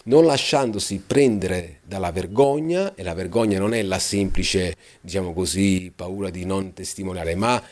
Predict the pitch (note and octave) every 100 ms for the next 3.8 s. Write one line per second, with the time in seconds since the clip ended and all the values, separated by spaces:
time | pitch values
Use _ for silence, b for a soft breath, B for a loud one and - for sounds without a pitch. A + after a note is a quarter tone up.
0 | B B G#2 G2+ D3 C#3+ B2+ B2 A#2 A2
1 | G#2 G#2+ F#2+ A2+ D3+ C#3 F#2+ F2 F#2+ -
2 | G#2+ G2 F2 F2+ F#2 F#2 F#2 B2+ G#2+ E2
3 | E2 F2 F#2+ E2+ - E2+ E3+